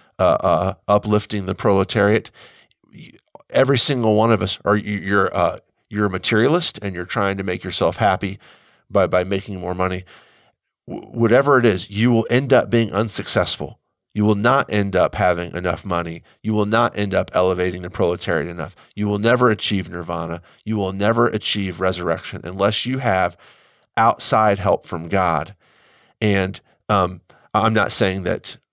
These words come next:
the proletariat being uplifted or making more money or nirvana is the goal. I'm just saying that any te-,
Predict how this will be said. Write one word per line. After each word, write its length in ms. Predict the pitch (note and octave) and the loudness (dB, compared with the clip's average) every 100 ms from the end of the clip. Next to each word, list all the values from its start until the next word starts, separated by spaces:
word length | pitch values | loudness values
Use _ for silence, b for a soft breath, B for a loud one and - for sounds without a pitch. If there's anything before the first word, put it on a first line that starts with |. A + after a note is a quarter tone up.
| _ _ - | _ _ -20
the 120 | F#2 | -4
proletariat 560 | A2+ F#2+ - F#2+ E2+ | 2 2 2 0 0
being 200 | F2+ F2 | -2 -6
uplifted 480 | F2+ D#2+ F#2+ F#2+ G#2 | -6 -2 -2 -2 -6
or 120 | F2 | -4
making 320 | F2+ F#2 G2 F2+ | -6 -8 -10 -10
more 180 | F2+ | -8
money 320 | F2+ F2 F#2 F#2 | -4 -4 -6 -8
or 160 | F2+ | -8
nirvana 520 | F2+ F2 F#2 F2+ F2 - | -6 -4 0 0 -2 -6
is 220 | F2 D#2+ | -8 -8
the 100 | E2+ | -8
goal. 380 | F#2 F#2+ F2 - | 0 0 0 -4
I'm 140 | F#2+ | -6
just 220 | F#2 F#2 - | -4 -6 -2
saying 260 | G2 F#2 | -2 -4
that 160 | E2+ - | -8 -4
any 240 | G#2 G#2 | -2 -2
te-, 240 | F#2+ A#2+ | -4 -4